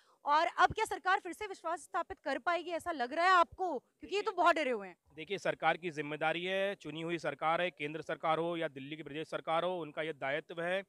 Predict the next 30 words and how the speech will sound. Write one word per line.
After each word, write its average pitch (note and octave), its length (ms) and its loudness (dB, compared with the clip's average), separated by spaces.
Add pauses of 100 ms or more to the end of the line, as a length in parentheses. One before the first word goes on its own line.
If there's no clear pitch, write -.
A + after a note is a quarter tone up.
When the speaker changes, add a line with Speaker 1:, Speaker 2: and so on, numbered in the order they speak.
(340)
Speaker 2:
उनकी D3+ 300 -12
ये F3 80 -2
मॉरल, D#3 360 0
सोशल, D#3+ 560 -4
पॉलिटिकल E3 380 -2
रिस्पॉन्सिबिलिटी D#3+ 840 -6
भी G3+ 160 -2
है, F3 100 -2
बनती D#3+ 360 -8
है F#3+ 160 -4
कि - 380 -18
यहाँ D#3 240 -6
के F3 140 -10
जो E3 180 -8
लोग F3 220 -10
डरे D#3+ 280 -4
सहमे D#3+ 320 -8
हुए E3+ 260 -6
हैं, F#3+ 180 -6 (380)
उनका D#3 260 -6
विश्वास D#3 460 -6
सरकार D#3 260 -6
को D#3+ 100 -10
दोबारा D3 320 -2
हासिल C#3+ 280 -8
करना D#3 260 -8
है F3 200 -8 (260)
और D#3+ 160 -4
उनका E3 360 -6
जो E3 460 -8